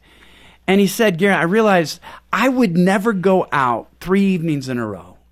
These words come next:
if I was home and not be connecting with Christina. So just because I'm on the road, I'm still married, and I have to act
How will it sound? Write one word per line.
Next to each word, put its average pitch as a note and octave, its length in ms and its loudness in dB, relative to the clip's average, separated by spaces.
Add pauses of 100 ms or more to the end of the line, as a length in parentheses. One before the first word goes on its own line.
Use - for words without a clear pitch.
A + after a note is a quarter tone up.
if C#3 160 -10
I D3+ 140 -2
was A#2+ 220 -10
home G#2 320 -14 (640)
and D#3 180 2
not E3+ 240 0
be D3+ 80 -2
connecting C#3 480 -6
with A#2+ 140 -10
Christina. G#2 580 -14 (200)
So G3 120 0
just A3+ 240 0
because A3 240 -2
I'm F#3+ 140 4
on F3 120 2
the D#3+ 80 0
road, D#3 320 2
I'm F3+ 140 0
still A3 320 -2
married, E3 800 0
and E3+ 100 -4
I F3 40 -6
have G3 160 -6
to G3 120 -6 (160)
act G3+ 500 -6